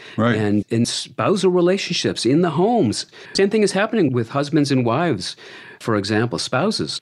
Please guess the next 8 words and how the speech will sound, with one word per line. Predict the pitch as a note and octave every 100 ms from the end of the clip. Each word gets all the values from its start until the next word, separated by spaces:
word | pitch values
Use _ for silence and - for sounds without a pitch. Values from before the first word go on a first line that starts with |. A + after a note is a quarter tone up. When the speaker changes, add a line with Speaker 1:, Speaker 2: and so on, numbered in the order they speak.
| -
Speaker 1:
Mm-hmm. | F#2 F#2+ A2+ E2 - G#2
Speaker 2:
where | A2 G#2+
there | A#2+
are | A2 D#3+
people | B2
with | A#2 -
differing | F3+ - C3 A2+
viewpoints | A#2 A3 A#3 A2 F2 D2+ -